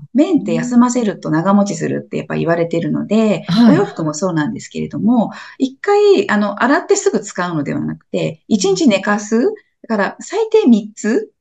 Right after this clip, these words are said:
Speaker 2: うん。
Speaker 1: うん。でも四つぐらいをぐるぐる回すると、回すと、それぞれが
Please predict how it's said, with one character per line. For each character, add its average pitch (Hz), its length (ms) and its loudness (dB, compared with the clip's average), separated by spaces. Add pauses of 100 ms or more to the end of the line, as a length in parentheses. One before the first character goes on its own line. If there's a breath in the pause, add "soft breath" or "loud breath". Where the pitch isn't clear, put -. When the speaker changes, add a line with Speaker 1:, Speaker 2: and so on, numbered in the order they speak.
Speaker 2:
う 196 160 -2
ん。 208 100 2 (400)
Speaker 1:
う 233 80 4
ん。 190 160 0 (180)
で 302 100 2
も 285 100 4
四 277 220 2
つ - 140 -2
ぐ 466 100 0
ら 453 160 0
い 381 60 2
を 302 360 2
ぐ 226 120 2
る 254 100 4
ぐ 202 80 4
る 190 140 2
回 196 180 0
す 214 160 -2
る 240 160 2
と、 - 360 0 (120)
回 247 140 4
す - 100 -8
と、 226 240 0
そ - 140 -6
れ 320 120 0
ぞ 208 120 0
れ 156 120 0
が 160 400 -4